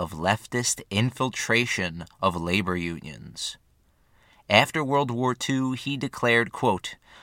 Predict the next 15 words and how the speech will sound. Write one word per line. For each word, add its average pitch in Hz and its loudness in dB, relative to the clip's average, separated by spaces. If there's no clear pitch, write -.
"American 135 6
movies 131 2
occupied 117 6
seventy 151 2
percent 139 0
of 107 0
all 131 8
the 165 4
playing 160 2
time 90 4
of 92 -6
the 113 0
world's 113 8
movie 113 4
screens. 127 -4